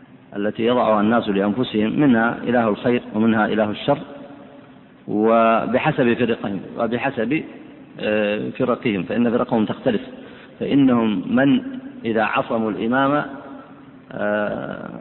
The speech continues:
عملوا في، في شأنه أمرا عجيبا، حتى أنهم يجعلون له خصائص ويحملونه على عرش معين ويسجدون له،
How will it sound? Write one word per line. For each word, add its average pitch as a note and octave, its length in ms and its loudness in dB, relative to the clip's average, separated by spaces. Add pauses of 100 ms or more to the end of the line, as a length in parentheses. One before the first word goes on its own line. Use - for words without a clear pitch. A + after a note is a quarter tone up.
(240)
عملوا A2+ 400 4
في، G#2 560 0
في A2 120 0
شأنه A#2 440 2
أمرا A2 220 4
عجيبا، G2+ 360 2 (880)
حتى A#2+ 420 0
أنهم A2+ 260 0
يجعلون A2 260 0
له G#2+ 180 0
خصائص A#2+ 560 -4
ويحملونه A2 460 -2
على G2 200 2
عرش G2+ 260 -2
معين A2 480 0
ويسجدون G#2+ 500 -2
له، A#2+ 240 0